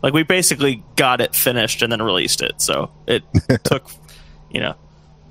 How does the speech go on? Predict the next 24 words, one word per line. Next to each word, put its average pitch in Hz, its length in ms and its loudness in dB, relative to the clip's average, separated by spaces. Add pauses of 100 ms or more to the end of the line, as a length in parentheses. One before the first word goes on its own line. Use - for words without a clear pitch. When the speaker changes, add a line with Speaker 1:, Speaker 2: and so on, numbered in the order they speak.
(520)
Speaker 1:
took - 160 -2
a - 40 -4
while, - 320 0 (100)
but - 200 -4 (680)
Speaker 2:
And 196 160 2
it 202 40 2
Speaker 1:
Right. - 60 0
Speaker 2:
felt 165 180 2
special 139 480 2
just 139 220 2
in 117 100 4
the 113 100 2
sense 120 280 0
of, 113 140 2
like, 110 240 2 (360)
you 127 100 2
know, 123 220 2
for 113 460 2 (760)
Speak 123 220 2
Into 123 180 4
Existence, 113 480 2
we 117 320 4
recorded 117 540 2
it 107 160 2